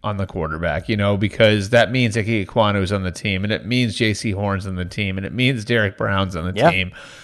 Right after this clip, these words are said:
Speaker 1: And I, I don't think he's going into a place that's like a, I mean, look, like, I think to some degree they tuned out Matt Rhule there last year, but,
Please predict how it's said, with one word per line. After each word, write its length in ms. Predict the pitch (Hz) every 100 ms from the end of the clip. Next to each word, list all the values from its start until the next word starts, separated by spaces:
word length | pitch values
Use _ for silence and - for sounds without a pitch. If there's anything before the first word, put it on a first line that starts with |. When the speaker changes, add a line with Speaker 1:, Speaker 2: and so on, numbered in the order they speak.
| - _
Speaker 1:
And 120 | 135
I, 140 | 127 131 -
I 100 | 131
don't 380 | 117 139 165 -
think 140 | 139
he's 180 | 127 117
going 300 | - 123 123
into 160 | 120 110
a 40 |
place 380 | 95 123 131 -
that's 160 | 104 -
like 140 | 101
a, 260 | 101 101 - - - - _
I 80 | -
mean, 140 | 131 127
look, 160 | 123 -
like, 120 | 101
I 100 | 107
think 320 | - 127 110
to 80 | 131
some 260 | 120 123 120
degree 320 | 117 113 120
they 120 | 104
tuned 300 | 101 131 113
out 200 | 110 110
Matt 200 | 104 104
Rhule 260 | 90 120 123
there 320 | 139 143 156
last 380 | 156 147 143 -
year, 240 | 165 165 156
but, 380 | 117 120 107